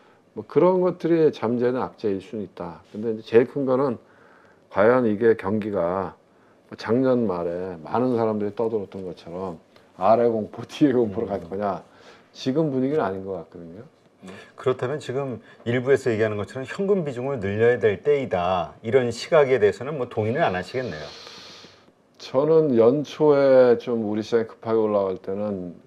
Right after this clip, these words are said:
Speaker 1: 그 좀, 저, 좀 팔고 차익 실현하는 게 맞겠다, 이렇게 생각했어요.
Speaker 2: 네.
Speaker 1: 특히 뭐 이 차 전 주식 이런 건 좀 파는 게 맞겠다, 이런 얘기를 했고, 지금 시점에서는 글쎄, 뭐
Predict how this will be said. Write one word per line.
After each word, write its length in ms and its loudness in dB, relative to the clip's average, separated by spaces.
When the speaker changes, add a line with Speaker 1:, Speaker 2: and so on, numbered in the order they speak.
Speaker 1:
그 680 -12
좀, 460 -12
저, 240 -14
좀 200 -20
팔고 460 -6
차익 220 -2
실현하는 300 -6
게 60 -6
맞겠다, 480 -14
이렇게 160 -14
생각했어요. 560 -14
Speaker 2:
네. 240 -8
Speaker 1:
특히 220 -8
뭐 120 -4
이 100 -4
차 160 -6
전 180 -4
주식 220 -16
이런 160 -10
건 160 -12
좀 120 -20
파는 220 -10
게 80 -10
맞겠다, 420 -20
이런 240 -16
얘기를 200 -18
했고, 400 -12
지금 260 0
시점에서는 720 -4
글쎄, 720 -10
뭐 340 -10